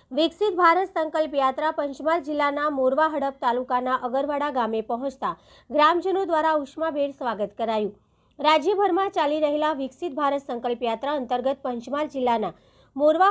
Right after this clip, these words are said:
હડપ તાલુકાના અગરવાડા ગામે રથનું આગમન થયું હતું. સરકારી યોજનાઓ ઘર આંગણે પહોંચતા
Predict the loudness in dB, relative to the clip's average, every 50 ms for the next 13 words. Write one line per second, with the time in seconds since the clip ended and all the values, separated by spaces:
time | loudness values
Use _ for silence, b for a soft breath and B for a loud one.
0 | 4 4 4 4 2 0 0 0 0 0 -2 -2 -2 -2 -2 0 -2 -2 -2 -2
1 | -2 0 0 2 2 2 2 0 0 -2 0 0 -2 -2 0 -2 -2 -4 -6 -6
2 | -4 -2 -2 -2 -2 -4 -4 -6 -6 -4 -4 -4 -4 -4 -4 -4 -6 -6 -8 -6
3 | -4 -4 -4 -4 -2 -2 -2 -2 0 0 0 -2 -2 -2 -2 0 0 0 0 -2
4 | -2 -2 -2 -2 -2 -4 -4 -6 -4 -4 -4 -4 -4 -4 -6 -6 -6